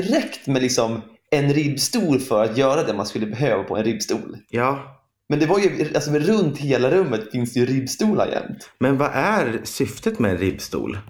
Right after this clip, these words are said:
Speaker 1: Men
Speaker 2: ska
Speaker 1: jag vet
Speaker 2: kolla
Speaker 1: inte.
Speaker 2: upp.
Speaker 1: Ja, det känns som att det var någon så här, någon super s-, s-, säljare bara back in
Speaker 2: Ja.
Speaker 1: the days som var så här, lyckades säga att det här måste ni ha.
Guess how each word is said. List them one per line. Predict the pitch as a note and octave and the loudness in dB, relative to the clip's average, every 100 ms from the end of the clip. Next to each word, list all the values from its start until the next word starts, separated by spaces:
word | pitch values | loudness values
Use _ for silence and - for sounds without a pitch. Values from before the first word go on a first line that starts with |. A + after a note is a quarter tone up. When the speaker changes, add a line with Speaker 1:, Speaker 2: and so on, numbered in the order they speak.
| - _ _ | -20 _ _
Speaker 1:
Men | A#2 | -2
Speaker 2:
ska | G#3+ | 2
Speaker 1:
jag | - | 2
vet | - - - | 4 0 2
Speaker 2:
kolla | A#2+ D3 | 2 2
Speaker 1:
inte. | - - | 0 -4
Speaker 2:
upp. | - - - - - - - - - - - | -16 -18 -18 -18 -16 -16 -16 -14 -14 -6 0
Speaker 1:
Ja, | F3 D#3 | 0 2
det | |
känns | F3 C4 C4 | 2 2 0
som | A#3+ | 0
att | G#3 | 0
det | C#3 | 2
var | |
någon | B2 B2 | 0 2
så | |
här, | A2+ G2+ F#2+ - - _ - | 2 2 0 -8 -20 _ -2
någon | D3 C3+ C3+ | 2 2 2
super | - - C3+ C3 - A#2+ A#2 | -2 0 0 0 0 2 2
s-, | - - - | -2 -8 -10
s-, | - - - - - | -6 -6 -6 -10 -6
säljare | - F#3+ G3+ B2+ F#2 F#2+ | 0 2 2 2 0 0
bara | F2 A#1 F2+ | 0 0 2
back | G#2 B2 | 0 2
in | C3+ | 4
Speaker 2:
Ja. | F3+ | 4
Speaker 1:
the | G#3+ | 4
days | A3 - | 2 0
som | G#2+ | 0
var | G2+ | 0
så | G2+ | 2
här, | A2 | 2
lyckades | C3 C#3+ - - C#3 A2 | 2 0 -2 0 0 2
säga | G2+ | 0
att | - | 0
det | |
här | A2 C#3 G2+ G#2+ | 0 0 0 0
måste | A2 - G#2+ | -2 -2 -2
ni | A2+ | 0
ha. | C3+ - - | 2 0 -2